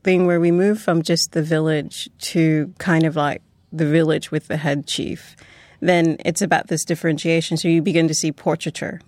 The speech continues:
in the archaeological record, whereas before everything was kind of anonymous or based on, you know, just natural motifs. And you begin to see bling. And <laughs> so this is where you start finding, like, you know, the coat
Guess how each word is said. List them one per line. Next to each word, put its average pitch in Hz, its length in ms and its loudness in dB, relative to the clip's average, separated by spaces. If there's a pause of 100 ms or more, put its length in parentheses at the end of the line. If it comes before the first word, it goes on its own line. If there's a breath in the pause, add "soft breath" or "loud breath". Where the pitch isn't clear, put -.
(180)
in 160 80 4
the 147 140 2
archaeological 147 680 -2
record, 135 340 0
whereas 151 300 0
before 185 480 0
everything 156 400 0
was 143 140 -6
kind 151 200 -2
of 151 120 -2
anonymous 147 640 0
or 143 120 0
based 139 400 -4
on, 147 480 -2
you 147 120 -2
know, 143 120 2
just 147 300 -4
natural 147 400 -2
motifs. - 680 -4 (680 loud breath)
And 165 220 2
you 151 80 0
begin 151 220 0
to 160 80 2
see 147 180 -4
bling. 156 560 0 (160)
And 165 400 2 (300 loud breath)
<laughs> - 200 -20
so 214 200 4
this 220 180 4
is 220 80 -2
where 202 140 2
you 196 120 2
start 185 280 -2
finding, 175 400 2
like, 160 280 -2
you 175 60 2
know, 151 220 0 (340 loud breath)
the 196 100 2
coat 233 360 2